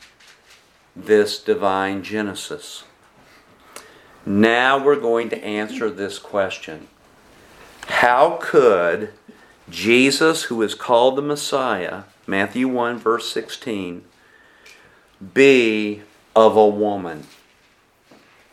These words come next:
How could this thing be?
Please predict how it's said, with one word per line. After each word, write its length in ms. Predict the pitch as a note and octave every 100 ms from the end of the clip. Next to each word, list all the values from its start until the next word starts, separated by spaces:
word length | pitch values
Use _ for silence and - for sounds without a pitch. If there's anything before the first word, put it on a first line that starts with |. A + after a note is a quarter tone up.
| - _ _ _ _ - - - -
How 380 | A#2 A#2+ B2 -
could 680 | - G#2+ G2+ G2+ - -
this 300 | G2+ F#2+ -
thing 340 | - F#2 F2+ F2
be? 420 | F#2 E2 E2